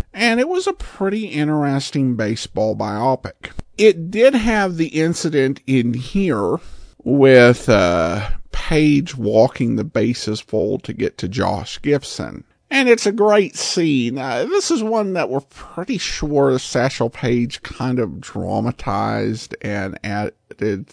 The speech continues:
uh, some fictional elements because, uh, the particular, uh, Negro League, uh, World Series game,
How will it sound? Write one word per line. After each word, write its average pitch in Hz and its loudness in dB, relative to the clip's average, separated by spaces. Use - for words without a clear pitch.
uh, 98 -4
some - -8
fictional 104 -6
elements 104 -4
because, 120 -2
uh, 120 8
the 135 2
particular, 131 2
uh, 67 -2
Negro 120 4
League, 98 2
uh, 78 0
World 98 4
Series 147 2
game, 92 0